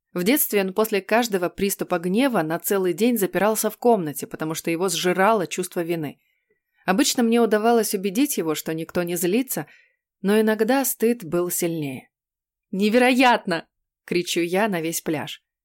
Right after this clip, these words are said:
Прямо передо мной простирается Кристал-Бич, пляж, на который нас с детства возила Пенелопа.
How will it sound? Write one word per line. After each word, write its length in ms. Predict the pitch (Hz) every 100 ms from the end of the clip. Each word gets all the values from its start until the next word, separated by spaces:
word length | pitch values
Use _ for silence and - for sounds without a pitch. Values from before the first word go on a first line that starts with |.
| _ _
Прямо 340 | 214 226 247 240
передо 360 | 233 233 220
мной 260 | 220 285 277
простирается 760 | 233 202 220 220 240 233 202
Кристал-Бич, 960 | 190 190 202 - 190 170 147 - - - -
пляж, 320 | 185 226 233
на 100 | 170
который 320 | 165 180 175
нас 240 | 170 165
с 40 | 165
детства 460 | 165 196 - 175
возила 400 | 160 160 175 180
Пенелопа. 720 | 170 180 185 175 143 - -